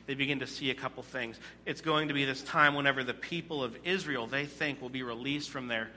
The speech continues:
transgressions and their sins, will be released from their captivity and restored to their rightful place. And then they begin to tie into it this concept of a coming anointed one or Messiah, one who would act as a kinsman redeemer, the one who would actually pay the price necessary to redeem the people from their sins.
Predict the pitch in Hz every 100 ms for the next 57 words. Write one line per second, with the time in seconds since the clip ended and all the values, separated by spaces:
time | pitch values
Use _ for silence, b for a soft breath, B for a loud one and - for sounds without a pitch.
0 | - - 127 113 139 151 160 139 117 107
1 | - 139 135 135 123 120 143 160 165 143
2 | 131 - 123 - 143 147 139 123 113 -
3 | 175 175 160 135 131 139 131 113 135 123
4 | - B B B B 175 180 185 170 160
5 | 151 165 175 - 180 165 156 - 175 170
6 | 165 170 156 - 135 - 160 160 160 143
7 | 131 - 180 175 139 123 151 156 135 123
8 | 120 110 - 139 139 123 113 B B 143
9 | 170 180 180 151 139 156 175 160 135 -
10 | 175 156 156 135 127 147 143 117 147 160
11 | 156 156 147 139 160 156 156 156 147 147
12 | 143 143 147 135 123 120 131 139 131 143
13 | 127 143 123 117 - 127 117